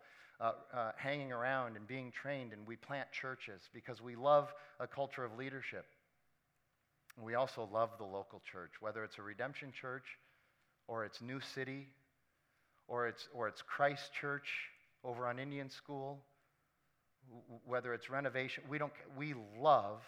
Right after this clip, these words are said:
the local churches, and we want local churches to be healthy and to grow. And so no matter what, no matter how powerful the cultural forces, no matter how many books are written about the new way to do church,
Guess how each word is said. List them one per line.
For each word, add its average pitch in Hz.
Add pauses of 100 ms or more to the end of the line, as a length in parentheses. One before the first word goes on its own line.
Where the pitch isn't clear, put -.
(200)
the 131
local 127
churches, 139
and 113
we 123
want 131
local 135
churches 131
to 131
be 117
healthy 127
and 98
to 110
grow. 107 (1700)
And 127
so 147
no 143
matter 165
what, 135
no 135
matter 139
how 139
powerful 143
the 135
cultural 135
forces, 110
no 131
matter 139
how 160
many 180
books 185
are 180
written 180
about 170
the 170
new 190
way 226
to 220
do 220
church, 151